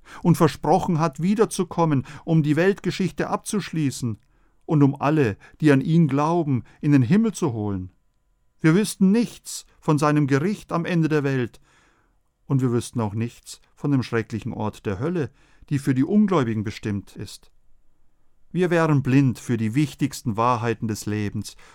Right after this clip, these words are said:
und wären die ärmsten aller Armen, blinde Blindenleiter, verlorene Menschen ohne Sinn und Hoffnung. Aber nun hat Gott uns ein für allemal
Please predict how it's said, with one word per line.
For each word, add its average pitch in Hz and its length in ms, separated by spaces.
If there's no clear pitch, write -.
und 123 180
wären 127 320
die 123 200
ärmsten 143 580
aller 135 320
Armen, 117 520
blinde 160 380
Blindenleiter, 135 840
verlorene 170 640
Menschen 156 580
ohne 156 360
Sinn 117 260
und 131 180
Hoffnung. 95 460
Aber 120 320
nun 143 640
hat 135 360
Gott 123 300
uns 123 360
ein 143 440
für 151 380
allemal 104 680